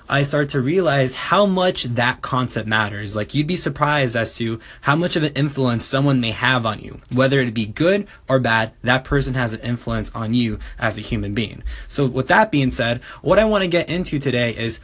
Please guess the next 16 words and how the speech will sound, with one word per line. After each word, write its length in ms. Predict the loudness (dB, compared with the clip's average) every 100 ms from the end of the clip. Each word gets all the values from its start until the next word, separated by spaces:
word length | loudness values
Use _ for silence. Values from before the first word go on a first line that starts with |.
| -4
who 280 | 2 2 4
are 160 | 2
you 480 | 2 0 2 2 0
spending 380 | -4 -2 0 2
the 80 | 0
most 280 | -2 -4 -4
time 360 | 0 2 0
with? 360 | -4 -14 -16 -20 -20 -8 -2
Like, 180 | -2 2
take 300 | 2 2 0
inventory 480 | -2 -2 -2 0
right 260 | 2 0 0
now 360 | -2 -6 -10 -16 -12
and 160 | -6 -4
ask 300 | 0 0 0
yourself, 340 | -4 -4 -4